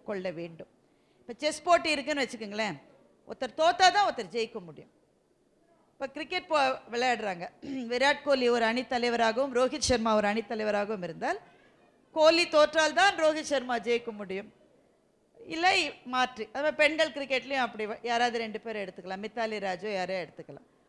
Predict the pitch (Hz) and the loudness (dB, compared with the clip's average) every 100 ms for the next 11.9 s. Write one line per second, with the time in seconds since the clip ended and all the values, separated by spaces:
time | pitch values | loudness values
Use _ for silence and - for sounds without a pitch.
0 | _ 269 311 320 320 330 349 415 427 349 | _ -2 2 2 4 0 2 2 4 4
1 | 320 311 247 294 320 - 359 330 294 - | 2 2 0 0 -2 -4 -2 -2 -2 -4
2 | 269 277 302 330 285 - 196 170 160 _ | -2 0 2 2 0 -6 -10 -10 -14 _
3 | _ _ _ - 233 226 202 240 339 - | _ _ _ -8 -2 0 2 4 4 0
4 | 349 254 240 269 - _ _ _ _ - | -6 -4 -6 -8 -14 _ _ _ _ -6
5 | 226 320 339 285 254 240 247 254 208 214 | -4 0 0 0 -4 -4 -2 -2 -4 -2
6 | 233 247 240 240 175 151 147 135 - _ | -2 -2 -4 -10 -10 -14 -16 -18 -20 _
7 | _ _ _ _ _ _ _ 277 320 381 | _ _ _ _ _ _ _ -6 -2 0
8 | 392 381 370 370 294 311 349 330 - 277 | 6 6 6 2 0 2 2 2 2 0
9 | 302 320 285 233 214 214 220 - _ _ | 0 -2 -2 0 -2 -4 -8 -14 _ _
10 | - 226 294 392 403 381 339 285 277 320 | -2 2 2 2 0 0 0 0 0 -2
11 | 320 277 233 220 226 240 - 233 285 | -2 -2 -4 -6 -4 -6 -8 -8 -8